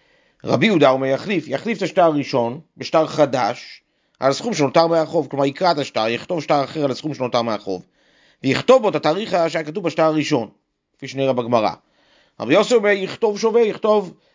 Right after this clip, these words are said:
המלווה ללווה, שטר פירעון החוב, על הסכום שבעצם פרע". שטר החוב יישאר ביד המלווה כפי שהוא, אבל יש פה שטר פירעון. אמר רבי דן, רבי יוסי נמצא שזה צריך להיות לו שומר שובר מן העכברים.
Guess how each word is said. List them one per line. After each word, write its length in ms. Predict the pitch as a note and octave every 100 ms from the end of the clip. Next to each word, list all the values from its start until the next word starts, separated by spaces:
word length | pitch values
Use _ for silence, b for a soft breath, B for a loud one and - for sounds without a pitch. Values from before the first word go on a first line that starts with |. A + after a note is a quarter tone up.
| _ -
המלווה 440 | C3+ D#3 D3 F3
ללווה, 480 | D#3+ D3 B2+ A2+ A2+
שטר 260 | - E3+ E3+
פירעון 400 | - D#3 D#3 E3
החוב, 280 | E3 C3+ A2
על 60 | A2+
הסכום 280 | - E3+ E3+
שבעצם 520 | F3 E3 - F#3 F3+
פרע". 260 | F#3+ G#3 G#3+ - _ _ _ _ _ -
שטר 280 | - F3+ F3+
החוב 260 | C#3+ B2
יישאר 220 | B2+ D3
ביד 180 | C#3+ D#3
המלווה 400 | D3+ D3+ B2+ A2+
כפי 200 | G#2 D#3
שהוא, 240 | D3+ G#3+ F#3
אבל 100 | A#2+
יש 100 | A#2
פה 280 | C#3 C#3+ C#3+
שטר 200 | - D3+
פירעון. 400 | E3 D3+ F3+ F#3+ - _ b b b b
אמר 160 | A2+ B2
רבי 120 | C#3+
דן, 100 | C#3+
רבי 180 | C#3 A#2
יוסי 280 | C3 C#3 C3
נמצא 420 | C3 A#2+ D#3 D3+
שזה 640 | C3+ A#2+ C#3+ E3+ D#3+ C#3 A#2+ _ _ _ _ _ _
צריך 200 | - C#3+
להיות 140 | D#3+
לו 80 | D3+
שומר 260 | C#3 C#3 B2+
שובר 240 | C3 C3+
מן 120 | C#3
העכברים. 520 | D3+ D3 C#3+ D#3 A#3